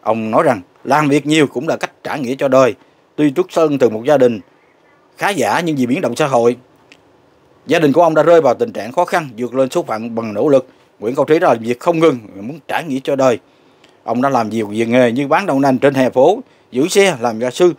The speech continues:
thu mua sách cũ. Chính những khó khăn đó tạo nên một doanh nhân Nguyễn Cao Trí thành công như hiện nay. Và chia sẻ về việc đầu tư vào trường Đại học Văn Lang, ông nói:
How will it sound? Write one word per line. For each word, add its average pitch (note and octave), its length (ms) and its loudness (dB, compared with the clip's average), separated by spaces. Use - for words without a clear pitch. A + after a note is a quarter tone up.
thu E3 160 0
mua D#3 200 -2
sách - 180 -10
cũ. C3 280 -2
Chính G#3 180 0
những D3+ 100 -2
khó F3+ 120 0
khăn D#3+ 180 0
đó D#3 100 0
tạo A2 180 -10
nên B2+ 100 -2
một A2 160 -6
doanh D3 120 -2
nhân D#3 200 0
Nguyễn B2+ 180 -4
Cao C#3+ 120 2
Trí C#3+ 240 -2
thành B2 160 -6
công B2 200 -2
như A#2+ 80 -2
hiện G2 180 -2
nay. C3+ 160 -2
Và G2+ 200 -4
chia C3 200 -4
sẻ G2+ 220 -4
về A2+ 180 -4
việc G#2 200 -6
đầu A2 120 -4
tư D#3+ 140 2
vào B2+ 120 0
trường A2 180 0
Đại G2+ 100 -8
học G#2 180 -4
Văn C3+ 100 -2
Lang, C#3 160 2
ông C3+ 140 -2
nói: D#3 220 0